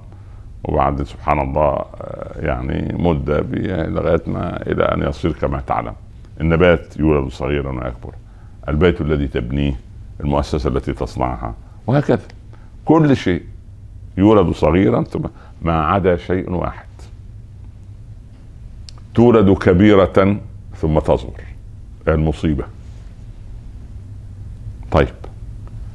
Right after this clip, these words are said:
هجمت المصيبة عليك، انت تراها مصيبة، خلاص، يعني هي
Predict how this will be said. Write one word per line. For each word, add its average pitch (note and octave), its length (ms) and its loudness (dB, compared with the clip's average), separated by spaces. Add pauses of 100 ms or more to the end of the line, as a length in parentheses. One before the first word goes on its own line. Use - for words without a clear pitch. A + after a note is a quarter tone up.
(460)
هجمت C3+ 500 6
المصيبة F#2 520 6
عليك، A1+ 360 -2 (1120)
انت A#2 180 6
تراها G#2 400 6
مصيبة، C3 420 4 (120)
خلاص، C#2+ 240 -2
يعني D#2 200 2
هي F#2+ 200 6